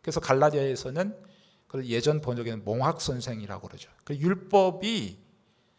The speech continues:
이 율법이 결국 우리를, 누구를 바라보도록 하냐면 그리스도를 지적하고 있습니다. 그리스도를 바라보도록 그렇게 우리에게 명령하고 있다. 그래서 여러분, 우리의 모습은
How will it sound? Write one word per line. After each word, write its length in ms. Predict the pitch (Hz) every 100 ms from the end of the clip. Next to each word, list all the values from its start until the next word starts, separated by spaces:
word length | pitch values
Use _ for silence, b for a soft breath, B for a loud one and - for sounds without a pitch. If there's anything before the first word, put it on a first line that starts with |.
| _ -
이 140 | 196
율법이 840 | 156 175 180 190 180 190 220 254 -
결국 420 | 156 170 156 143
우리를, 540 | 160 185 180 262 180 117
누구를 360 | 151 196 233
바라보도록 540 | 226 143 147 143 135 -
하냐면 560 | 123 120 151 185 101 B B B B B
그리스도를 800 | - 139 175 170 147 143 185 196
지적하고 540 | - 120 123 - 107 110
있습니다. 460 | 101 101 92 - -
그리스도를 480 | 156 185 190 190 185
바라보도록 1000 | - 131 160 156 156 156 180 208 b b b b
그렇게 280 | - 123 -
우리에게 380 | 110 113 110 120 92
명령하고 480 | 117 110 120 98 92
있다. 400 | - - 110 - - _ _ _ _ _ _ _ _ _ _ _ _ _
그래서 300 | - 175 196
여러분, 420 | 175 170 170 208 - B B B B -
우리의 340 | 165 220 214
모습은 760 | 175 165 - 180 185 185 98